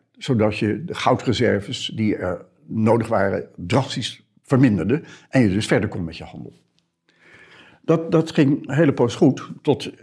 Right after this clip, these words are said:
de Amerikanen in tweeënzeventig geld nodig hadden met hun oorlogen in Vietnam en zo.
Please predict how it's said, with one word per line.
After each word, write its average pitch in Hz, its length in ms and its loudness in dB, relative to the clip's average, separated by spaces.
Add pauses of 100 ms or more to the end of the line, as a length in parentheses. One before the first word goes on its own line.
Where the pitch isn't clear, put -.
(100)
de 117 80 4
Amerikanen 123 600 2
in 110 60 -2
tweeënzeventig 120 920 2
geld 156 200 2
nodig 110 300 2
hadden 98 200 -2
met 104 160 -2
hun 107 140 -2
oorlogen 104 500 2
in 95 100 -4
Vietnam 120 400 -2
en 92 100 -4
zo. - 260 -8